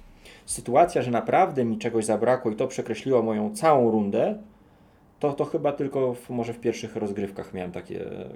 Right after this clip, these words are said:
kiedy nie znałem pełnych możliwości gry. E, bo w barażu to, to po prostu się wszystko sypało. Brakowało ci jednego pieniążka i tam, no, najgorzej, że ten, ten, ten, e,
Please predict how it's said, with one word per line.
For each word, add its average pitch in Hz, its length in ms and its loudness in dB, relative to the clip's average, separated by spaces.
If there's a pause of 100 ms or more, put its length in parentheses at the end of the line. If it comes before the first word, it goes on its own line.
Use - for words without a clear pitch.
kiedy 107 180 -4
nie 117 120 4
znałem 117 220 2
pełnych 120 340 2
możliwości 110 640 -4 (180)
gry. 98 240 0 (800)
E, 92 520 -6 (1600)
bo 117 240 2
w - 180 -6 (480)
barażu 127 500 2
to, 139 140 -2
to 147 120 2
po 147 120 -6
prostu 139 240 -4
się 160 120 -4
wszystko - 300 -6
sypało. 170 400 0
Brakowało 143 580 0
ci 147 120 -6
jednego 165 300 0
pieniążka 143 640 -2 (560)
i - 60 -10
tam, 143 320 0
no, 139 120 -4
najgorzej, 139 360 0
że 135 120 -4
ten, 135 160 -2
ten, 131 240 -4
ten, 127 180 -4
e, 127 420 -2